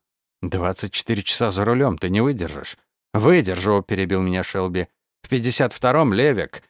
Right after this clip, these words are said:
один проехал двадцать три часа и за сорок пять минут до конца гонки шёл первым».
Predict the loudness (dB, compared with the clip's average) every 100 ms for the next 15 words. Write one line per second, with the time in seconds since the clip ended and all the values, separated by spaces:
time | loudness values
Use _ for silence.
0 | _ -2 0 2 0 0 0 0 0 -2
1 | 0 0 0 -4 -4 -4 -6 -2 0 0
2 | -2 -2 0 0 0 -2 -2 0 0 0
3 | -2 -2 -4 -2 -2 0 0 -2 -2 0
4 | 0 2 2 2 -4 -14